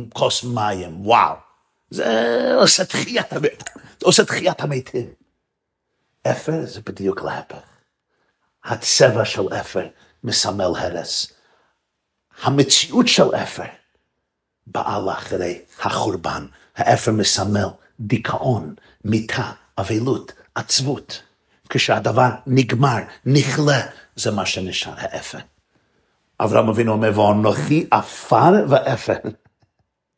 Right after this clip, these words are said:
כל דבר שנצמח, מה התחלתו? זה מתחיל בעפר. עפר ביחד עם מים. <laughs> אי אפשר ל-,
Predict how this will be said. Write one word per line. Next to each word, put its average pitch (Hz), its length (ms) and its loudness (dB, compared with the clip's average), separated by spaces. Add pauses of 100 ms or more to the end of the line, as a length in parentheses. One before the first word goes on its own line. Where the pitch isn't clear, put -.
(680)
כל - 180 0
דבר 110 320 6
שנצמח, - 1200 0 (400)
מה 110 260 0
התחלתו? 104 800 2 (580)
זה 110 100 -20
מתחיל 101 340 -6 (100)
בעפר. 98 520 -6 (640)
עפר 107 320 0
ביחד 101 540 2
עם 101 160 2
מים. 139 340 4 (360)
<laughs> - 380 -10
אי 127 140 4
אפשר 127 340 6
ל-, 110 320 2